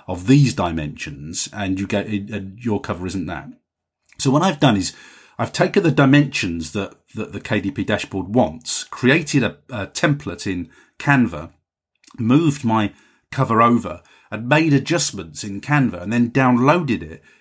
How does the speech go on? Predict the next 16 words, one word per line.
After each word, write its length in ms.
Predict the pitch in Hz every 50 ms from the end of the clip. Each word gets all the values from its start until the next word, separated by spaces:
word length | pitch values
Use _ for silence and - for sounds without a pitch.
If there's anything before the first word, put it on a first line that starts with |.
| _ _
as 120 | - 117 104
a 60 | 117
P 260 | - - - 151 143
D 160 | - 110 117
F 140 | 135 143 143
file, 560 | 147 - - 104 80 71 71 73 78 95 - _ _ _ _ _ _ _ -
which 380 | 127 131 - - - - -
CreateSpace 580 | - - 123 131 147 143 - - 113 101 - -
and 360 | 104 107 110 101 104 120 -
Ingram 240 | 131 127 123 107 95
Spark 340 | - - - 117 98 - 110
are 40 |
quite 240 | - - 131 117 104
happy 260 | 113 151 160 - 127
with. 180 | 98 85 78 -
So, 260 | - - 113 104 101